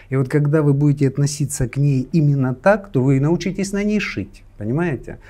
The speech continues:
Потому что она это может, потому что вручную, что бы вы ни делали, это все равно будет не так красиво, понимаете? А когда вы, м, пошьете на машинке, у вас будет и красота, вид, потому что,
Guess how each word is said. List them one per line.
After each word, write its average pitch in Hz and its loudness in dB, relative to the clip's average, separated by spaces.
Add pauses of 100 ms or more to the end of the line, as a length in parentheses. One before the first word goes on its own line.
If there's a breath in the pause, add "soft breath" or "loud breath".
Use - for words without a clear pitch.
(180 loud breath)
Потому 135 4
что - -2
она 151 2
это 160 2
может, 143 2
потому 139 -2
что 147 -2
вручную, 180 2
что - -2
бы 147 2
вы 139 0
ни 135 2
делали, 87 -2 (220 loud breath)
это 165 0
все 214 0
равно 208 2
будет 123 0
не 123 0
так - -2
красиво, 80 -4
понимаете? 110 -4 (420 loud breath)
А 110 0
когда 135 2
вы, 135 2
м, 123 -2
пошьете 127 0
на 120 2
машинке, 190 0
у 123 0
вас 123 0
будет 120 -4
и 117 -6
красота, 147 -2
вид, 107 -4
потому 127 0
что, 131 -2